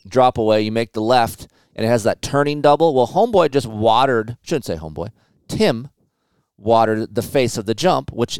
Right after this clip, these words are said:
needed it. Aiden proceeds to hit the edge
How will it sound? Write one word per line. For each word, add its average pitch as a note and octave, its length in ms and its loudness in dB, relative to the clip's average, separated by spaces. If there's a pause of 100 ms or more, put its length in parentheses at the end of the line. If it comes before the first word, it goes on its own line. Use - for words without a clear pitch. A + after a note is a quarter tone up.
needed F#2+ 400 -10
it. - 260 -14 (480)
Aiden F#3+ 280 0
proceeds C#3+ 480 0
to C3 120 -2
hit F3 280 -2
the - 100 -2 (100)
edge C#3+ 600 -2